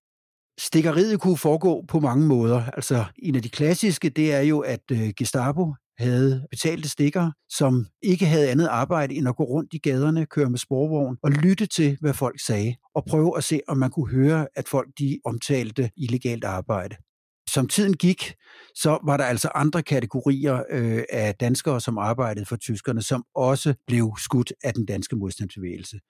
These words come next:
Det kunne for eksempel være de danskere, som deltog i modstandsbekæmpelsen i Gestapo, i Hibo, i Schalburg-korpset, eller nogle af de andre dansk-tyske korps. Det kunne også være, øh, være danskere, som arbejdede for tyskerne mere civilt,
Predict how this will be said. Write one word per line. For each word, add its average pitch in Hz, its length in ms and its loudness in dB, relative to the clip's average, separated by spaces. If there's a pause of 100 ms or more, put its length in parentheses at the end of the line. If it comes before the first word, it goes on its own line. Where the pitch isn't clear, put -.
(420)
Det 165 120 4
kunne 190 200 0
for 143 140 0
eksempel 123 520 0
være 110 340 0 (120)
de 143 80 2
danskere, 120 600 0
som 107 220 -2
deltog 127 540 0
i 107 180 -2
modstandsbekæmpelsen 127 1200 0
i 127 160 -4
Gestapo, 113 600 -2
i 110 260 -12
Hibo, 123 420 0
i 104 100 -12
Schalburg-korpset, 113 920 -2 (280)
eller 156 180 2
nogle 165 220 4
af 165 60 2
de 147 120 -2
andre 120 240 -2
dansk-tyske 120 580 -4
korps. 90 340 -6 (200)
Det 127 100 -6
kunne 180 240 4
også 139 240 2
være, 123 280 -2 (180)
øh, 113 200 -6
være 110 120 -2
danskere, 156 520 2
som 117 240 -2
arbejdede 113 840 -4
for 123 80 -8
tyskerne 117 520 -4
mere 101 180 -4
civilt, 175 640 -2